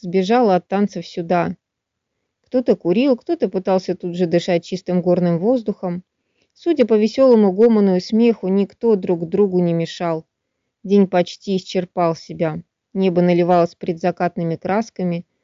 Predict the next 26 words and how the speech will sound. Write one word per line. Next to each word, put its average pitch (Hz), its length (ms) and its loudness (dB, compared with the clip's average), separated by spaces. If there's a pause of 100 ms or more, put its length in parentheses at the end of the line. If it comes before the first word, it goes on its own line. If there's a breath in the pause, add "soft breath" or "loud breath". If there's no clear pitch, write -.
(280)
Зной 262 260 2
был 190 220 4
еще 185 240 0
нестерпимым, 185 880 -2
но 220 140 -2
близкий 277 420 -4
вечер 214 380 -2
уже 190 240 0
навевал 190 500 2
мысли 208 320 -2
о 165 100 -2
прохладе 180 600 -4
и 156 40 -4
звал 170 280 -2
гулять. 160 520 -4 (640)
И, 185 60 0
о 180 140 6
чудо, 214 380 0
это 175 180 2
греческое 220 600 -2
небо 208 360 4
очередной 208 540 0
раз 226 300 0
услышало 196 500 -4
Наташкину 180 640 -2
просьбу. 165 600 -2